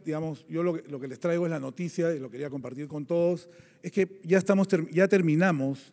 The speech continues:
la fase de prueba y la fase del piloto. El, nosotros comenzamos esto hace un año y, y un poco más. En verdad,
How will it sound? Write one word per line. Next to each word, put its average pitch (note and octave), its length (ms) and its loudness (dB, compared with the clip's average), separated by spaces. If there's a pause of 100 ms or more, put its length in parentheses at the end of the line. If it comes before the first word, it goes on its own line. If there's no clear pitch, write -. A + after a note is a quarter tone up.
(100)
la C3 140 -8
fase D3+ 260 -2
de C3 80 0
prueba D3 360 0
y C#3+ 40 -2
la B2 100 -6
fase C#3 280 -4
del C3 100 -4
piloto. A2 440 -8 (920)
El, C#3 400 -8
nosotros D3 320 -4
comenzamos D#3+ 520 -2
esto D#3+ 220 -2
hace D#3 160 -4
un D#3 120 -2
año D#3 360 0
y, C#3 220 -4
y C#3+ 60 -8
un D3+ 120 -4
poco D#3 200 -2
más. E3+ 400 -4 (1120)
En C#3 100 -8
verdad, D3+ 320 -2